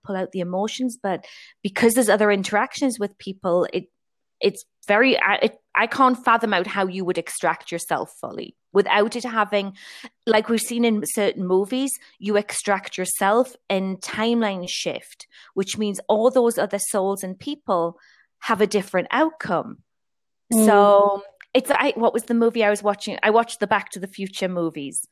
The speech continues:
Speaker 2: Oh, yeah. <laughs>
Speaker 1: And, you know, eventually he just wants to take everything back to normal. Um, but he can't change the fact that he was physically there.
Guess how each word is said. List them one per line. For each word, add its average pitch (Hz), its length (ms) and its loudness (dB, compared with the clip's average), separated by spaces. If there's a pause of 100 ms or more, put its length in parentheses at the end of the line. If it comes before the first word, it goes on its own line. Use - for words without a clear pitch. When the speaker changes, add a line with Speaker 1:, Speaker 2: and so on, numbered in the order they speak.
(120)
Speaker 2:
Oh, 233 200 4
yeah. 214 340 6
<laughs> - 40 -20 (840)
Speaker 1:
And, 240 300 2 (420)
you 247 80 4
know, 240 220 8
eventually 247 580 2
he 226 180 -4
just 233 180 2
wants 214 260 0
to 226 100 -8
take 214 260 0
everything 202 420 -2
back 185 300 -2
to 185 120 -8
normal. 202 600 0 (400)
Um, 175 800 -2 (340)
but 190 300 0
he 233 120 -6
can't 208 380 -4
change 247 460 -2
the 190 80 -10
fact - 340 -6
that 185 140 -8
he 185 120 -10
was 175 160 -8
physically 160 560 -10
there. 139 260 -12